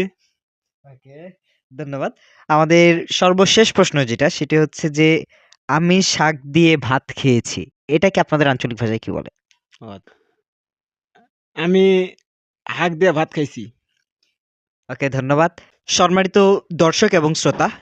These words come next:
Speaker 1: আমরা এতক্ষণ ধরে উপভোগ করলাম আঞ্চলিক ভাষা বনাম শুদ্ধ ভাষা। আমাদের সাথে আজকে অতিথি হিসেবে যুক্ত ছিলেন বাংলাদেশ স্বেচ্ছাসেবী সমাজ কল্যাণ পরিষদের সম্মানিত কেন্দ্রীয় সদস্য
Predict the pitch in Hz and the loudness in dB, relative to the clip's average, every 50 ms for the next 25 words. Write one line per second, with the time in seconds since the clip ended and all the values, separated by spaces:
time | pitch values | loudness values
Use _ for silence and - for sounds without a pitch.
0 | _ _ _ - 160 156 151 156 156 156 175 - - 185 180 165 175 170 175 175 | _ _ _ -4 -4 -2 0 0 0 0 -2 -2 -2 -4 0 0 2 4 4 4
1 | 165 156 170 156 160 156 - 170 165 160 165 160 160 160 175 165 - _ _ _ | 4 2 0 0 0 -2 -2 -2 -2 0 0 0 0 -2 -4 -8 -12 _ _ _
2 | _ _ _ _ 123 139 147 - - 175 170 160 123 156 147 - - 143 143 143 | _ _ _ _ -4 -4 -4 0 0 0 0 0 -2 -2 -2 -2 -2 -2 0 0
3 | 147 135 - 151 131 120 135 123 123 120 - 170 240 - _ _ _ _ _ _ | -2 -2 -4 -6 -4 -2 -2 -2 -2 -2 -4 -6 -6 -6 _ _ _ _ _ _
4 | _ _ 113 127 139 147 143 151 - - 151 - - 156 147 - - - 165 160 | _ _ -2 0 0 -2 -2 -4 -4 -4 -4 -2 -2 -4 -4 -4 -4 -4 -2 -2
5 | 156 160 - 147 139 - 156 143 165 165 - - 156 156 139 131 - - 135 - | -2 -2 -4 -4 -6 -6 -6 -6 -6 -6 -4 -4 -4 -4 -4 -4 -4 -6 -6 -6
6 | - 139 123 135 156 202 220 - _ _ _ _ - - - _ _ _ _ _ | -6 -6 -6 -6 -6 -8 -12 -14 _ _ _ _ -20 -20 -20 _ _ _ _ _
7 | 101 113 123 120 127 131 127 139 156 147 - - 143 131 - 147 - - 147 135 | -8 -6 -6 -4 -4 -4 -2 -2 -4 -4 -4 -8 -8 -6 -6 -8 -8 -6 -8 -8
8 | - - 135 131 - - - 135 123 123 117 - 127 123 - 123 117 127 123 120 | -8 -8 -8 -8 -8 -6 -6 -4 -4 -4 -6 -6 -8 -8 -8 -6 -6 -6 -6 -6
9 | - - _ _ _ _ _ _ _ - - 135 123 127 127 127 - 127 123 - | -8 -14 _ _ _ _ _ _ _ -8 -6 -6 -4 -4 -6 -4 -6 -6 -4 -4
10 | 139 135 131 120 127 127 - - 131 123 113 123 - - | -4 -4 -4 -4 -6 -6 -4 -4 -6 -6 -6 -8 -8 -8